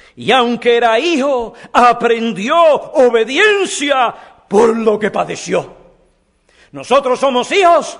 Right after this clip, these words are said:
de Dios, entonces tenemos que aprender obediencia por lo que padecemos.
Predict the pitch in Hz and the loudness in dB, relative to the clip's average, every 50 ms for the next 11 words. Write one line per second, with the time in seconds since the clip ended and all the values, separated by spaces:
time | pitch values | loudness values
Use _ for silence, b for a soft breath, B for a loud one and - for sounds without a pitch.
0 | B B B 202 202 190 151 190 180 220 285 381 381 370 320 277 226 - B B | B B B -8 -8 -6 -6 -8 -8 -4 0 2 2 2 2 0 -4 -8 B B
1 | B B 302 262 240 220 214 202 214 240 285 359 381 359 - - 339 320 - - | B B -4 -2 -2 -2 -4 -4 0 0 2 2 0 -2 -4 -4 -4 -4 -4 -6
2 | - 233 202 190 185 190 175 175 220 302 330 370 359 339 - - - - 220 202 | -2 -2 -2 -2 -2 -6 -4 -2 -2 -2 0 0 0 -2 -2 -6 -2 -2 -2 -2
3 | 208 185 180 175 175 143 165 247 339 349 339 - - - - - 302 269 226 185 | -2 -6 -8 -10 -8 -4 -2 0 0 0 -2 -2 -8 -16 -12 -4 -2 -2 -2 -2
4 | 180 170 185 254 370 440 427 415 339 - - - 269 247 202 160 - - - - | -6 -6 -2 0 0 0 0 0 -4 -6 -8 -10 -8 -8 -8 -8 -10 -14 -20 -20
5 | _ - 220 240 220 208 202 208 196 - 214 220 - 160 160 143 127 - - 127 | _ 0 0 0 0 0 -4 -4 -4 -4 -6 -6 -6 -6 -6 -6 -8 -6 -4 -4
6 | 151 113 - - - - - | -4 -4 -6 -10 -14 -16 -18